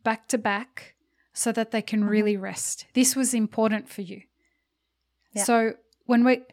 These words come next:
Speaker 1: and this was a way that you can celebrate your team. This is a way that they can
Speaker 2: Exactly.
Speaker 1: celebrate themselves as a part of the, of being the team.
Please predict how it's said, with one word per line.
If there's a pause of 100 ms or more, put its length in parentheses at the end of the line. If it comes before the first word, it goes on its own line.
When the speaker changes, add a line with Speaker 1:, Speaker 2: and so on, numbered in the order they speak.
(140)
Speaker 1:
and
this
was
a
way
that (220)
you
can
celebrate
your
team. (840)
This
is
a
way
that
they
can
Speaker 2:
Exactly.
Speaker 1:
celebrate (460)
themselves
as
a
part
of (440)
the,
of
being
the
team.